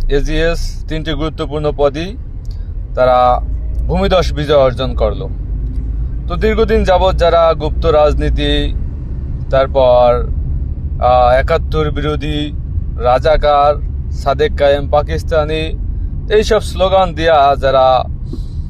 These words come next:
নিজেদের রাজনীতি প্রতিষ্ঠা করতেছিলেন, তাদের দ-, আহ,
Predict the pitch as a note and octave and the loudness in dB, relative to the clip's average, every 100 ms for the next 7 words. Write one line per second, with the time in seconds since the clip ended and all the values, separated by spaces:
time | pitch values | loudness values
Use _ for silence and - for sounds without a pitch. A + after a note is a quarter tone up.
0 | - - - C#3+ D3+ E3 E3+ D#3 D3+ D3+ | -10 -10 -6 -4 -2 0 2 4 2 0
1 | C#3 - - - - D#3+ D3 C#3 C#3+ C3+ | -4 -4 -4 -4 -2 0 2 2 2 2
2 | C#3 B2 C3 B2+ B2 C#3 B2+ B2 B2+ - | 4 2 2 2 4 4 4 4 4 4
3 | - A#2+ A2+ A2+ G#2+ G#2+ G#2+ | 2 2 4 4 4 2 -2